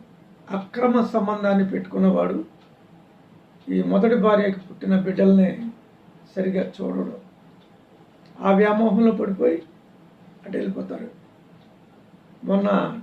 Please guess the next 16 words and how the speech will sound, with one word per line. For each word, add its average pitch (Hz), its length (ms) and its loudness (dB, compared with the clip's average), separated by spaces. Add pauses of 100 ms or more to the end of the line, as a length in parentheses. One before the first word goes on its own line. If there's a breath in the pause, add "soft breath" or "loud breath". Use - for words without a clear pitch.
టెక్కలి 226 340 2
ఎంఎల్సీ 202 480 0
గారు, 180 340 -2 (1300)
ఆయన 190 160 -6
పెద్ద 196 320 -4
వివాదం 196 500 4
అయిపోయింది 196 440 0
కదా, - 260 -6 (2000)
చాలా 214 600 2
రభస 190 300 -4
రభస 196 320 -2
అయిపోయింది. 202 520 -4 (1300)
వైఎస్ఆర్ 208 560 2
పార్టీకి 208 600 -2 (100)
రాజీనామా 214 580 0
ఇచ్చేశారు. - 680 -6